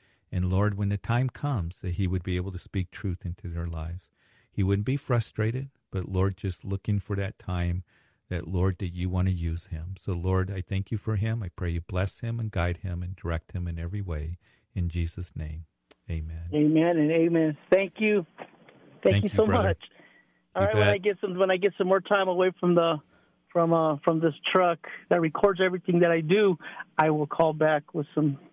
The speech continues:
Speaker 2: feedback
Speaker 1: Okay.
Speaker 2: on these guys that I'm praying for and that I have in mind. But thank you, guys.
Speaker 1: You bet, Rudy.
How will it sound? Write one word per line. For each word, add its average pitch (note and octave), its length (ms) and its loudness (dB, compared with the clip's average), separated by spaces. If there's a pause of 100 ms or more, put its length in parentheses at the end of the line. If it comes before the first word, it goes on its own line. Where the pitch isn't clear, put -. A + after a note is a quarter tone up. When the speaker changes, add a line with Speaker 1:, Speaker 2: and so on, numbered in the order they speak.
(600)
Speaker 2:
feedback D#3+ 520 4
Speaker 1:
Okay. D#3 100 2
Speaker 2:
on D3 180 2 (800)
these D3 220 2
guys D3 420 2
that C#3+ 140 4
I'm C#3 120 2
praying C#3+ 460 2
for D3 160 4
and C#3 100 0
that C#3+ 120 2
I C3+ 80 0
have C#3+ 200 0
in C#3 80 0
mind. C#3+ 320 4 (320)
But D3+ 180 0
thank E3+ 240 0
you, F3+ 60 2
guys. D#3+ 280 2 (840)
Speaker 1:
You G2+ 60 -12
bet, F#2 220 -2
Rudy. F2 240 -2